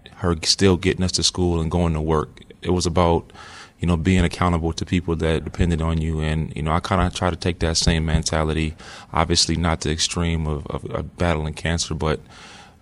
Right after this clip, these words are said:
there's a lot of people in life that wake up every day and they don't like what they do. You know, I have the distinct advantage of having a job that I really enjoy,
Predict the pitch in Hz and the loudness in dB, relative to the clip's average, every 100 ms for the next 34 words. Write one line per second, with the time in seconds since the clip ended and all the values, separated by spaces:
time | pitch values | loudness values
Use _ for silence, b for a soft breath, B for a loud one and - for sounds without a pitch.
0 | - 90 85 87 92 87 92 87 87 82 | -6 -2 0 2 2 2 0 0 0 0
1 | 80 85 78 - 78 80 80 82 78 78 | 0 0 -2 -2 -2 0 0 0 0 -2
2 | 82 80 78 78 85 80 80 80 - - | -2 -2 -2 0 0 0 0 -2 -4 -6
3 | 76 85 - - - 78 76 80 80 82 | -6 -4 -6 -6 -4 -2 0 -2 -2 -2
4 | 82 - 80 78 73 82 80 78 76 85 | -4 -2 -2 -2 -4 -2 -2 -2 -2 -2
5 | 82 78 73 82 80 78 82 80 80 80 | -2 -2 -2 -2 -2 -2 -2 -2 -2 -2
6 | 80 78 82 82 82 | 0 -2 -2 -2 -2